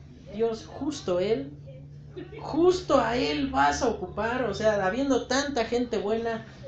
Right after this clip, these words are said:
¿por qué justo a él vas a decidir usarlo?". Y el problema de las expectativas es que coloca nuestra, nuestra,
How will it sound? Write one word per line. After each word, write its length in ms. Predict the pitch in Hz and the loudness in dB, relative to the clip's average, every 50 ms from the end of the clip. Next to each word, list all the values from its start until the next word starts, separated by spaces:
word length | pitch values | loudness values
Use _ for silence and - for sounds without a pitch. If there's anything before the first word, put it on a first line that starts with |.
| - - | -8 0
¿por 320 | 220 226 226 233 240 - | 4 4 6 6 4 2
qué 300 | - - 320 320 330 320 | -2 -2 -2 0 0 -2
justo 560 | 294 - - 285 311 311 311 - - - 240 226 | -2 -4 -4 0 0 0 0 0 0 2 4 6
a 120 | 226 233 | 6 8
él 280 | 240 262 262 269 262 202 | 8 8 6 4 4 4
vas 260 | 220 226 233 233 - | 2 2 2 2 2
a 80 | 226 | 0
decidir 500 | 196 175 - - 165 165 185 208 220 214 | 0 0 -2 -4 -4 -4 -2 -2 -2 -2
usarlo?". 580 | 208 196 - 208 208 214 196 190 - - 196 - - - - - - - 123 - - - 76 80 92 95 98 95 92 92 92 - - 95 95 - - - - - - | -2 -2 -2 0 0 0 0 0 0 0 -2 -2 -2 -2 -2 -2 -2 -2 -2 -2 -2 -4 -4 -4 -4 -4 -4 -4 -6 -8 -8 -8 -6 -6 -4 -4 -2 -2 -2 0 0
Y 60 | - | 0
el 100 | 214 214 | 2 2
problema 360 | - 262 302 320 339 320 302 277 | 2 2 2 2 2 2 2 4
de 60 | 220 | 4
las 180 | - - - - | 4 4 4 4
expectativas 840 | - - - 185 170 - - 175 180 - 240 240 240 226 - - 202 | 2 2 2 2 2 2 0 0 0 0 0 2 2 2 2 0 -2
es 120 | 214 - | -2 -2
que 200 | - 226 214 208 | 0 0 -2 -2
coloca 760 | - 175 175 175 190 233 247 240 - - 170 165 165 - - - - - | 0 0 0 2 4 4 4 4 4 2 0 0 -2 -4 -8 -10 -12 -12
nuestra, 880 | - 147 147 156 160 151 - - 170 156 151 151 151 147 143 143 143 139 - - - 135 | -12 -8 -8 -6 -6 -6 -6 -4 -4 -2 -2 -2 -2 -2 -2 -4 -4 -8 -12 -14 -14 -12
nuestra, 1080 | 135 147 143 147 151 143 135 - - 151 147 143 139 139 135 135 135 135 131 131 131 131 | -12 -10 -8 -8 -8 -8 -8 -8 -8 -6 -4 -4 -4 -4 -4 -4 -4 -6 -6 -8 -10 -10